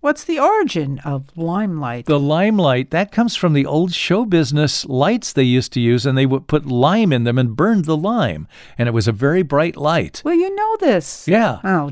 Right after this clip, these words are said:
Speaker 1: darn.
Speaker 2: Well, I
Speaker 1: Okay.
Speaker 2: know a lot of that show business trivia.
Speaker 1: Yeah.
Speaker 2: That's interesting, though, isn't it?
Speaker 1: <laughs>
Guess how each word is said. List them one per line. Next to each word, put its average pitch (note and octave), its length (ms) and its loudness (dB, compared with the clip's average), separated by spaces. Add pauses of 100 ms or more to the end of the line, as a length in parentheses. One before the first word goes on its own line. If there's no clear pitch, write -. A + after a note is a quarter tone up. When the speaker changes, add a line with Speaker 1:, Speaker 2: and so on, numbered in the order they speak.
Speaker 1:
darn. D#3 460 -6
Speaker 2:
Well, F#3+ 200 2
I F#3+ 120 2
Speaker 1:
Okay. G3 80 4
Speaker 2:
know D#3 200 2
a C3+ 60 -4 (120)
lot D3 200 2
of A#2 120 0
that A#2 120 -2
show B2+ 220 2
business A2 360 0
trivia. G#2 380 0
Speaker 1:
Yeah. G#3+ 120 0
Speaker 2:
That's - 160 0
interesting, A#3+ 440 2
though, A2 140 2
isn't A#2+ 180 0
it? G#3+ 160 0
Speaker 1:
<laughs> A#3+ 80 2